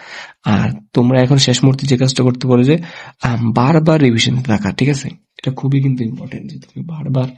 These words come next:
একটা জিনিস যদি দেখতে থাকো তাহলে তোমাদের, আম,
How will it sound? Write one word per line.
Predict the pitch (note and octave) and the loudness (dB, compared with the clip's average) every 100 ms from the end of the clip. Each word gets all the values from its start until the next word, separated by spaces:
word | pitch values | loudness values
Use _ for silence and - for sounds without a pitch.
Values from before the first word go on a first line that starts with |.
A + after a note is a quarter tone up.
| - - - _ | -20 -20 -20 _
একটা | - - A#2 | -8 -6 0
জিনিস | B2+ B2 | 2 4
যদি | C3 A#2+ | 4 2
দেখতে | A2 A2 B2+ | 0 -2 -2
থাকো | B2 A#2 | 0 0
তাহলে | A2+ A2 A#2+ | 0 0 0
তোমাদের, | A#2+ B2+ A#2+ C3+ - - - _ | -2 -2 0 -2 -6 -20 -20 _
আম, | A2+ G#2 - - | -2 0 -2 -6